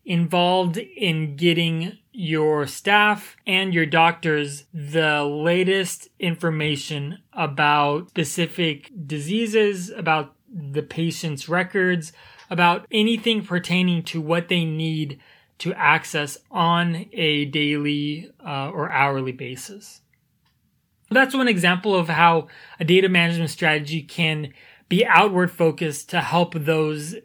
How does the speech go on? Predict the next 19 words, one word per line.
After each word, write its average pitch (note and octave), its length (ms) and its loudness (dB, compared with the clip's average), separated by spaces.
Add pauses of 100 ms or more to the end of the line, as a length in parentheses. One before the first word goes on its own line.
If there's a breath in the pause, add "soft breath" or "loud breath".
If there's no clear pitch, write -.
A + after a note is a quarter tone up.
(100)
who F3 360 0
are D3 680 2
on E3 340 0
the D#3 80 0
front D#3+ 260 -4
lines D3 320 -4
or D3 80 -2
your C#3+ 180 -2
staff D3 600 0
and D3+ 220 -6
those D3 240 -4
who D#3+ 80 -4
are C#3 120 0
working C#3 300 -6
with - 160 -12
patients. C#3+ 640 -12 (580 soft breath)
Another A#3+ 320 4
data G3 240 6
man-, E3 460 0